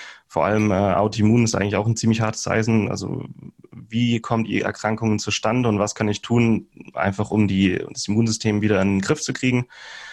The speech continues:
Hab mir gedacht, äh, perfektes Thema, war auch richtig, richtig gut, aber hab dann auch gemerkt, das war alles wieder von einer großen Pharmafirma gesponsert und es war natürlich von vornherein ein Bias,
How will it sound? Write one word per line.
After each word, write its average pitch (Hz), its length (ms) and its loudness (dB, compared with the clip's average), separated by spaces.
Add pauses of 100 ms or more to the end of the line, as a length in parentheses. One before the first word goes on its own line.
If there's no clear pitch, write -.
(320)
Hab 110 240 0
mir 110 120 2
gedacht, 107 380 -2
äh, 107 280 2
perfektes 113 540 -4
Thema, 127 480 0
war 104 140 0
auch 110 140 -2
richtig, - 460 -6
richtig 113 400 -6
gut, 143 380 -2
aber 113 680 2
hab 107 100 -4
dann 98 140 -2
auch 95 160 0
gemerkt, 98 400 -2
das - 160 -8
war 104 160 0
alles 98 320 -4
wieder 98 220 -2
von 98 180 -2
einer 101 60 0
großen 101 320 -4
Pharmafirma 117 560 0
gesponsert 113 560 0
und 101 100 -2
es 101 140 -4
war 101 100 0
natürlich 101 340 -2
von 101 140 -4
vornherein 98 460 0
ein 95 100 0
Bias, 113 400 0